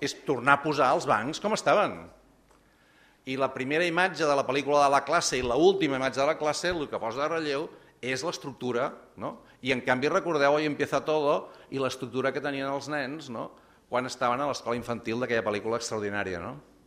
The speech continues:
Bueno, doncs aquestes imatges, el que, el que posen de relleu és que avui segurament, no? Hi ha un article d'un argentí molt interessant que diu explica això, no? Que l'única, l'únic moment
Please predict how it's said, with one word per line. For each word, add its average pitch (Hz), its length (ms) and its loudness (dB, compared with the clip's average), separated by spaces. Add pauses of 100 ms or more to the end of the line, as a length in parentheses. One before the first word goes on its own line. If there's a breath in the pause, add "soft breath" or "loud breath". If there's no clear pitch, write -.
Bueno, 107 200 -2 (420 loud breath)
doncs 127 140 -6
aquestes 160 320 -4
imatges, 147 680 -2 (420)
el 113 160 -10
que, 104 140 -2 (100)
el 107 80 -8
que 104 140 -4 (100)
posen 151 240 2
de 160 80 4
relleu 156 380 4
és - 100 -6
que 147 80 0
avui 160 240 2
segurament, 156 640 2
no? 156 400 -4
Hi 113 80 -2
ha 117 80 2
un 127 100 -2
article 123 380 0
d'un 123 160 0
argentí 117 400 -4
molt 113 160 -4
interessant 117 460 -4
que 120 100 0
diu 120 140 0 (1120 loud breath)
explica 135 480 0
això, 147 320 0
no? 120 140 -4 (440)
Que 120 100 0
l'única, 160 480 -2 (100)
l'únic 175 320 -2
moment 151 460 0